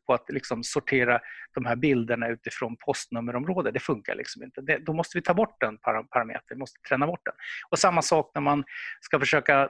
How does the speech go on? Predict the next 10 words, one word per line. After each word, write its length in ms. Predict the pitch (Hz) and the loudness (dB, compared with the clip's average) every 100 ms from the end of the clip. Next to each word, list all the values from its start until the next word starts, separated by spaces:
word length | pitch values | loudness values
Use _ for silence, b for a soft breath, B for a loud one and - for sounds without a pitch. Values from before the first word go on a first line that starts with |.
| - | 4
träna 200 | 156 139 | 4 4
maskininlärningsmodeller 960 | 143 160 135 127 127 131 131 131 131 | 4 4 4 4 2 0 0 2 4
som 140 | 120 127 | 2 0
ska 320 | 135 123 139 - - - | 2 2 0 -8 -10 -2
producera 520 | 143 131 - 131 127 | 0 0 2 4 4
kandidater 1120 | - - 147 135 127 123 135 185 _ 147 120 - | 2 2 4 4 2 4 2 2 _ 2 2 2
till 280 | - 120 - | 0 2 2
ett 100 | - | -2
jobb. 580 | 139 139 170 160 104 117 - _ B B B B - | -2 2 4 4 0 -6 -10 _ B B B B 2
Då 300 | 147 147 | 4 4